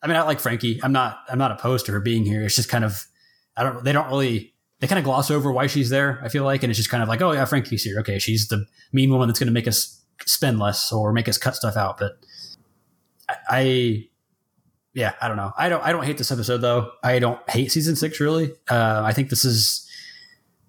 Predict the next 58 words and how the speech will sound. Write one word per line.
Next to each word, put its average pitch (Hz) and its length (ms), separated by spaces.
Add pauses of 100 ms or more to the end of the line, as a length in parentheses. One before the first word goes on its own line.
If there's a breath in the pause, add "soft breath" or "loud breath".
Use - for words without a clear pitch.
(100)
a - 60
pretty 277 220
good 175 200
start 160 440
for, 123 480
I, 113 60
th-, - 120 (300)
you 120 100
know, 107 380 (340)
they 139 140
had 151 160
to 143 80
find 139 280
some 135 240
kind 131 200
of 110 140 (360)
story 123 380
plot 117 280
line 113 280
to 110 160
have 113 180
for 117 60
season 113 280
six 113 300
to - 80
kinda 110 340 (460 soft breath)
keep 127 220
everybody 117 360
at 110 80
Greendale 110 380
still. 113 220
So 143 160
it 185 80
kinda 165 160
makes 117 160
sense, 107 240
I 113 80
guess. 110 320
Maybe 113 260
they, 110 380 (640 soft breath)
they've 113 140
got 151 120
everything 143 260
fixed, - 380
but 113 140
maybe 123 240
after, 113 580
you 113 80
know, 110 160
season 117 260
five, 117 300
they 113 80
were 107 80
gonna 107 140
sell 120 200
the 113 100
school 117 460
and 107 300